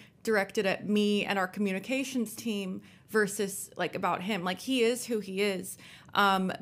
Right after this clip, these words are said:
but if you're asking if, if his team could do a better job promoting the human side and, like, introducing people to his human side,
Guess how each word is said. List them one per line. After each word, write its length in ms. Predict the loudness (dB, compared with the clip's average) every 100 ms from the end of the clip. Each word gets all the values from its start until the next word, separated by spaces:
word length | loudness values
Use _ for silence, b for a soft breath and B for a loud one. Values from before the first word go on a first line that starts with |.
| 2
but 320 | 2 2 -4 0
if 160 | 0 2
you're 120 | 2
asking 400 | 4 2 0 -2
if, 220 | -2 -6 -4
if 180 | -2 0
his 160 | -4
team 300 | 0 2 2
could 120 | 0 2
do 120 | 2
a 20 |
better 300 | 2 2 0
job 380 | 0 0 0 -2
promoting 400 | -2 0 0 -2
the 80 | -4
human 360 | -2 0 0
side 300 | 0 0 0
and, 140 | 0 -2
like, 160 | 0
introducing 800 | 2 2 2 0 0 -4 -4 -6 B B -6
people 320 | -4 -2 -4
to 220 | -2 0
his 180 | 2 0
human 260 | -2 -2 -2
side, 340 | -2 -2 -4